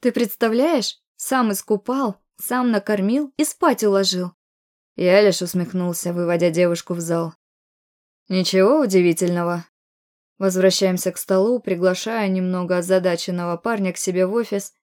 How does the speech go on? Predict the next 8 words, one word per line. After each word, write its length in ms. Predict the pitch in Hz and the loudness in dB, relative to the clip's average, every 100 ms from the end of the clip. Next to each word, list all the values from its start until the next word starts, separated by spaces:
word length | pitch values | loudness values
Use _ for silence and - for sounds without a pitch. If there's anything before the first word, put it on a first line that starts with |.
| - | -2
и 80 | 196 | 2
обещаю 480 | 175 185 - 254 | 2 2 0 2
ещё 220 | 202 196 190 | 2 2 0
раз 160 | 185 | 0
позвонить. 680 | - 170 170 170 170 165 - _ _ _ _ _ _ - | -2 -4 -4 -4 -6 -8 -14 _ _ _ _ _ _ -6
Нужно 420 | 185 175 175 170 | -2 0 0 0
уходить 420 | 165 180 180 233 | 0 -2 -2 0
отсюда, 580 | 185 - 180 165 165 | -2 -2 -4 -2 -4